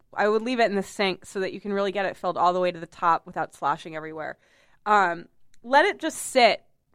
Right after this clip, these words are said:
for, for l-, one to three hours, I would say.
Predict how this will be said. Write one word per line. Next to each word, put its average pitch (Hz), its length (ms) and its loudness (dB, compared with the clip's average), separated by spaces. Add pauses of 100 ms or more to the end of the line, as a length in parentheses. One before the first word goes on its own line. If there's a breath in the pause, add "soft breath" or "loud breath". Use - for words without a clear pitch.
(140)
for, 220 340 2 (120)
for 233 160 0
l-, 226 200 2 (120)
one 269 520 6
to 285 140 -4
three 262 320 2
hours, 233 440 8
I 285 160 4
would 294 160 -2
say. 320 460 4